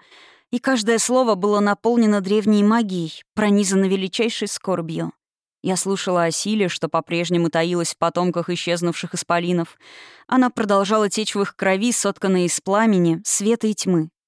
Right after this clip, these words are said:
Налсур пел — а в воздух поднимались капли его крови. Вспыхивая искрами, они безошибочно находили спины Даниэля и Нилы, оседая на их коже и заставляя рисунки драконов сиять.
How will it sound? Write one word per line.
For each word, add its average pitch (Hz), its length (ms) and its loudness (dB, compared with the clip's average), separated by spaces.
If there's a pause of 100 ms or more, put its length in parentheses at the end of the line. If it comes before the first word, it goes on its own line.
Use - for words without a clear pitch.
(200)
Налсур 175 420 -2
пел — 202 380 -2 (400)
а 226 120 0
в 220 40 -2
воздух 214 460 -2
поднимались 208 580 0
капли 196 280 -2
его 196 180 -2
крови. 185 540 -4 (360)
Вспыхивая 170 520 -4
искрами, 175 540 0
они 180 200 2
безошибочно 175 680 -2
находили 175 460 -2
спины 180 380 0
Даниэля 175 400 0
и 170 60 2
Нилы, 190 420 0 (520)
оседая 254 560 2
на 180 140 2
их 170 240 -4
коже 202 380 0
и 160 40 -2
заставляя 175 520 -2
рисунки 175 420 0
драконов 165 500 0
сиять. 160 540 -4